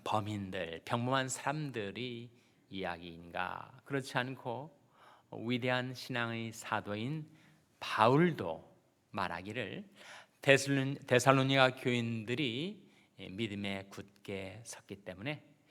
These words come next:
이제는 우리가 살 수 있다. 그렇게 말을 하고 있는 것입니다. 아, 바울의 믿음과 데살로니가 교인들의 믿음이 불갑을 연결이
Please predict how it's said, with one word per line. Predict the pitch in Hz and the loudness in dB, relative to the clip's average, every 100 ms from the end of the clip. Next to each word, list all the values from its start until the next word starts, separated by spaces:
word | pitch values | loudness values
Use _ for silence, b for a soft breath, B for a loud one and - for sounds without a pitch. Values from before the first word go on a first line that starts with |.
| B B B | B B B
이제는 | 135 170 180 | 12 12 12
우리가 | 165 160 165 143 160 - - _ - - - | 10 10 10 10 2 -10 -20 _ -20 -18 -10
살 | - - | -6 -6
수 | - 92 | -6 -10
있다. | - 90 85 87 92 - _ _ | -8 -10 -10 -14 -20 -20 _ _
그렇게 | - 139 156 | 0 0 0
말을 | 135 107 107 | 0 0 -2
하고 | 107 101 110 107 - | -4 -6 -8 -14 -12
있는 | 101 104 - | -12 -10 -14
것입니다. | - - - 147 120 - - _ _ _ _ _ _ _ _ b b b b - | -16 -18 -18 -20 -20 -20 -20 _ _ _ _ _ _ _ _ b b b b -14
아, | 95 | 2
바울의 | 117 127 151 175 | 12 12 12 10
믿음과 | 151 123 120 123 107 87 87 120 - B B B - | 8 6 2 0 0 0 -2 -6 -10 B B B 2
데살로니가 | 123 123 127 123 117 117 117 113 | 4 6 4 2 2 2 2 0
교인들의 | 113 107 101 104 | -6 -6 -6 -6
믿음이 | 95 98 98 127 107 139 214 - _ _ | -8 -8 -6 -4 -4 -6 -8 -14 _ _
불갑을 | - 143 143 139 120 101 82 - b b b - 98 95 | -2 2 10 10 10 6 -2 -12 b b b -18 -10 -2
연결이 | 104 104 101 98 101 104 110 | -2 -2 -6 -6 -6 -10 -16